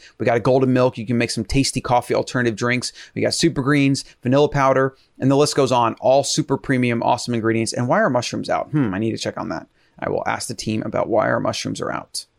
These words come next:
You can use code wow C E O for, I think I've made the code much more aggressive. I think you get fifteen percent off. You might even get twenty-five percent off. No, twenty percent. Yeah, twenty-five would be crazy. So twenty percent off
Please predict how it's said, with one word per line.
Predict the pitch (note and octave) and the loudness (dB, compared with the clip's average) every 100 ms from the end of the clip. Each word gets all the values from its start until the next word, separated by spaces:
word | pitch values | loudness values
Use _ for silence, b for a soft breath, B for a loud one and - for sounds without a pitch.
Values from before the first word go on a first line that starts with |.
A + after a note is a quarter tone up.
| _ _ _ _ _ _ | _ _ _ _ _ _
You | D#3 | 0
can | F3+ | 2
use | F#3 | 2
code | E3 E3+ B2+ | 4 2 4
wow | D3 | 2
C | E3 D3+ | 2 2
E | C#3+ | 4
O | C3+ C#3+ B | 4 0 B
for, | - - C4+ A3 | -2 4 4 4
I | C3+ | 2
think | A#3+ | 0
I've | G#4 C#4 | 0 0
made | D#3 D#3 | 0 0
the | - | -2
code | - D3 G#2+ | 2 2 2
much | A2 B2 C3 | -2 0 0
more | C3 A#2+ | 0 0
aggressive. | A#2 A2 A2 | 0 0 -2
I | |
think | A2+ A3+ | -2 0
you | |
get | - | 0
fifteen | - D#3 - F3+ | 0 -2 0 0
percent | D#3+ - F3+ | 0 -2 -2
off. | C#3+ | 0
You | |
might | B2+ G#3+ | 0 0
even | G#3+ | 0
get | C3 | -4
twenty-five | - D3+ D#3+ - C#3 C#3 | -2 -2 -2 0 -2 -2
percent | A#2+ B2 A2+ | -4 -2 0
off. | A2 - - _ | 0 -2 -12 _
No, | D3+ B2+ - | -2 -2 -2
twenty | D3+ C#3+ | -2 -2
percent. | - A#2 - _ _ _ _ _ _ | -2 -8 -10 _ _ _ _ _ _
Yeah, | A2+ | -2
twenty-five | A2+ C3+ B2 A#2+ | -2 -2 0 2
would | G#2+ | 0
be | A2 | -2
crazy. | - A2 - - B - | -4 -4 -6 -14 B -16
So | - | -14
twenty | - F#3+ G#3+ | -2 2 2
percent | E3 D#3+ C3+ | 2 2 4
off | D3+ C3+ - | 4 2 -4